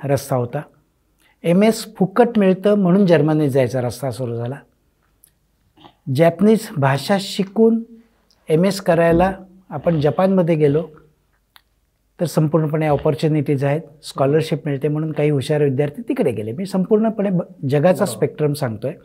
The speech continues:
Speaker 1: आणि मगाशी आपण मेडिकलबद्दल बोललो.
Speaker 2: हो.
Speaker 1: मेडिकल शिकायला इंग्लंड, अमेरिकेत कोणीच जात नाही.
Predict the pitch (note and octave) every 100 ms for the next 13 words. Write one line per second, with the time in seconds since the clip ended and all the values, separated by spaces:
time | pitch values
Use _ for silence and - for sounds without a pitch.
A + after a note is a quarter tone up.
0 | _ - - - F3+ F#3 G#3 F#3 D3+ E3+
1 | E3+ G#3+ - - - D#3+ D3 D3 E3+ D#3
2 | D3 C#3+ C#3+ D3 D3 C#3+ - - B2+ B2
3 | _ _ _ _ E3 F#3 A3 A#3+ B3 -
4 | F#3+ A3 A#3 A3+ G#3+ F3 G3 A3+ A3 A3
5 | G#3+ G#3+ - F3 E3+ E3 A#2+ A#2 - F2